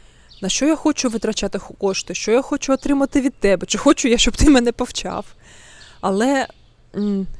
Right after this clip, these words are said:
ми ж, е, чи романтизуємо партнера, чи ідеалізуємо оці всі розмови,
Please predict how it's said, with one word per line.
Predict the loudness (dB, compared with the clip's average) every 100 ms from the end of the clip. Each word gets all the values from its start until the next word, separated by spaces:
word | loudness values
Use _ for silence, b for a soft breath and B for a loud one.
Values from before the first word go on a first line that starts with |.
| -2
ми | 2
ж, | 2 0 -2
е, | -6 -6 -8 -8 -4
чи | 2 2
романтизуємо | 2 0 -2 -2 0 2 2 2 -2
партнера, | -4 -4 -4 -2 -4
чи | -4 -6
ідеалізуємо | -2 0 0 0 -2 0 2 2 0
оці | -4 -4 -4
всі | -2 0
розмови, | 0 0 -2 0 0 -2